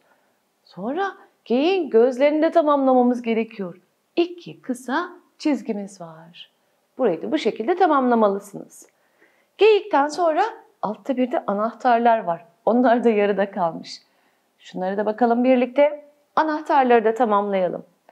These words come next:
Başlangıç noktasına koyduk kalemimizi. Sola doğru gidip yuvarlayıp tamamlıyoruz. Sonrasında da evet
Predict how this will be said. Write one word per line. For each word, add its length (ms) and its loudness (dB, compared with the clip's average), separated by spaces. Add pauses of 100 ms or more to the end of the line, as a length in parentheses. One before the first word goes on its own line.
(720)
Başlangıç 640 -2
noktasına 520 -6
koyduk 420 -2
kalemimizi. 720 0 (680)
Sola 440 -4
doğru 280 -4
gidip 420 -10
yuvarlayıp 960 -4 (440)
tamamlıyoruz. 1000 -2 (540)
Sonrasında 760 -6
da 120 -4 (800)
evet 220 -14